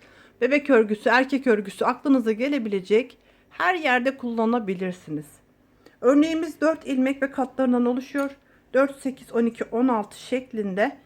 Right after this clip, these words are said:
dört ilmeğin katlarını ayarlamanız gerekiyor. Ben on altı ilmek hazırladım.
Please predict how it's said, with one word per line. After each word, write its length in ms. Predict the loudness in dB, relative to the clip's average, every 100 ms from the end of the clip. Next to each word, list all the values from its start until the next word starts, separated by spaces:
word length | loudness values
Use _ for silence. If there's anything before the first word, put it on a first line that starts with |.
| _ _
dört 260 | -4 -4 0
ilmeğin 440 | 2 4 2 0
katlarını 720 | -2 -4 -6 -2 0 2 0 -2
ayarlamanız 840 | -4 -4 -4 -8 -8 -8 -10 -10
gerekiyor. 480 | -10 -10 -12 -14 -14 -16 -20 -20 -20 -16 -14 -10 -2
Ben 160 | 0
on 180 | 2 4
altı 340 | 4 4 0 -4
ilmek 480 | -2 -2 -2 -2
hazırladım. 760 | -4 -2 -2 -2 0 2 2